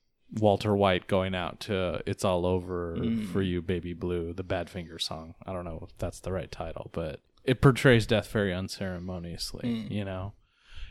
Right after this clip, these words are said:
Speaker 1: And it's such a reality in,
Speaker 2: Yeah.
Speaker 1: in, in, in these people's lives, and they do it because they have to. Y-,
Speaker 2: Yeah.
Speaker 1: a-, in, in, in a sense of, like, murdering somebody, you
Speaker 2: Yeah.
Speaker 1: know?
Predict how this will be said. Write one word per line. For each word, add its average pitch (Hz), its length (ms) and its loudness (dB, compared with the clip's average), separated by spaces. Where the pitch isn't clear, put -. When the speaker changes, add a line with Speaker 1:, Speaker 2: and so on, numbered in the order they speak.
Speaker 1:
And 113 240 4
it's - 160 0
such - 300 4
a 123 60 6
reality 101 1000 0
in, 104 100 0
Speaker 2:
Yeah. 110 140 0
Speaker 1:
in, 101 220 -4
in, 98 640 -6
in 101 340 -6
these 98 180 -6
people's 98 380 -4
lives, 90 420 -6
and 104 160 -6
they 104 80 -4
do 104 280 -2
it - 340 -4
because 101 640 -4
they 107 100 -2
have 90 440 -6
to. - 260 -8
Y-, 95 140 -6
Speaker 2:
Yeah. - 140 -2
Speaker 1:
a-, 143 220 6
in, 135 320 4
in, 131 240 2
in 123 100 6
a 113 40 2
sense 120 260 2
of, 107 140 -2
like, 104 400 -4
murdering 101 480 4
somebody, - 600 -6
you 104 100 0
Speaker 2:
Yeah. 101 80 0
Speaker 1:
know? 101 240 -2